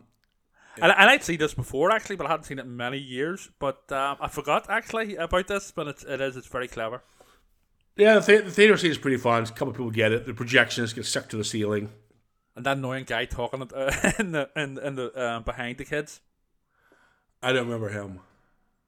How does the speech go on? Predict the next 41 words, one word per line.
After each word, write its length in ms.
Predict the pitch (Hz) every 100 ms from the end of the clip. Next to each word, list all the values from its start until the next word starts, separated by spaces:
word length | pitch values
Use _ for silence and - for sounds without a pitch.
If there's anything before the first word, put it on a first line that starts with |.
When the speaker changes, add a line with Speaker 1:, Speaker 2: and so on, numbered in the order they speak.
| _ _ _
Speaker 1:
No, 180 | 247 269
no. 120 | 262
Mem-, 180 | 262 269
remember 220 | 247 269
the 120 | 196 156
annoying 260 | 143 160
guy? 120 | 151 143
He's, 60 | 147
he's 160 | 147 139
with 120 | 147
his 120 | 127
girlfriend, 520 | - 143 180 202 190 160
and 80 |
he's 140 | 139 127
saying, 260 | - 135 135 - -
"Oh, 200 | 214 196
and 100 | 208
this 140 | 214
minute 200 | 208 180
she, 160 | - 196
she's 200 | 214 202
gonna 200 | 214 160
run," 360 | 147 175 202
and 180 | 185 147
you 80 | 165
know 80 | 185
all 140 | 175
this 160 | 151 147
here. 280 | 156 196 208 -
Speaker 2:
Oh, 300 | 117 107 104
Speaker 1:
Next 120 | 101
Speaker 2:
yeah, 60 | 101
Speaker 1:
thing, 200 | 101 - - _ -
Speaker 2:
yeah, 200 | 98 104
Speaker 1:
yeah. 160 | 117 - _ _ _ _ _ -
Speaker 2:
Oh, 100 | 135
he 140 | 135
gets 180 | 131 120
sucked 260 | - 123 113
Speaker 1:
Yeah. 80 | 117
Speaker 2:
up. 280 | - -